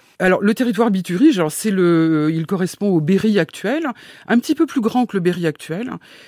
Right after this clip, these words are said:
puisque, euh, le Berry est constitué de l'Indre, euh, et du Cher, euh, aujourd'hui, mais le territoire des Bituriges était un petit peu plus vaste parce qu'il comprenait,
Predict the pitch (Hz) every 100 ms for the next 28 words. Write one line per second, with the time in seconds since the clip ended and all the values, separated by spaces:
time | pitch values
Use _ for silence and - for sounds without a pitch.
0 | _ - 180 - - 190 180 160 160 175
1 | 165 175 202 196 - 160 - - 160 185
2 | 151 151 165 185 185 165 156 151 143 151
3 | 143 - 190 285 208 156 156 151 156 156
4 | 233 302 - - - - 160 156 170 233
5 | 233 233 185 175 170 180 262 240 185 165
6 | - 247 277 - 208 190 - 160 208 294
7 | 190 - 185 214 196 - 196 196 190